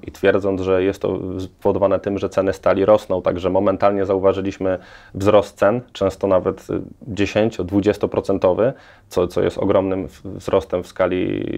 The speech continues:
tak krótkiego okresu. No więc teraz wydawałoby się logiczne, że jeśli po tym czasie, e, ceny stali spadają, e, to i ceny maszyn spadną. Jednak, jak to mawia klasyk, nic bardziej mylnego.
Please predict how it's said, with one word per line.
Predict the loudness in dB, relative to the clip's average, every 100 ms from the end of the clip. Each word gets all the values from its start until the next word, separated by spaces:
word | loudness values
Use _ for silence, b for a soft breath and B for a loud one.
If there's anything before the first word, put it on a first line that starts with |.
| -8 -10 -14 -6
tak | -6
krótkiego | -6 -6 -2 0
okresu. | 2 2 2 0 -4 B B -4
No | 0
więc | 2
teraz | 4 4 4
wydawałoby | 2 4 4 2
się | 0
logiczne, | 2 2 2 0
że | 0
jeśli | 0 -2
po | -4 -2
tym | -2
czasie, | 2 2 2 0 -2 B B B
e, | 2 2 2
ceny | 0 -2
stali | 0 0 2 0 -2 -6
spadają, | -2 2 6 6 6 2 -2 _ -4
e, | 0 2 2
to | 0 -2
i | -2
ceny | -2 0 4
maszyn | 2 0 -10
spadną. | 0 2 2 -4 -8 b b b
Jednak, | 0 4 4 4
jak | 0 0
to |
mawia | 2 4 2
klasyk, | 2 0 0 -6 -8 b b
nic | 0 4
bardziej | 6 6 4 2
mylnego. | 0 0 -2 -2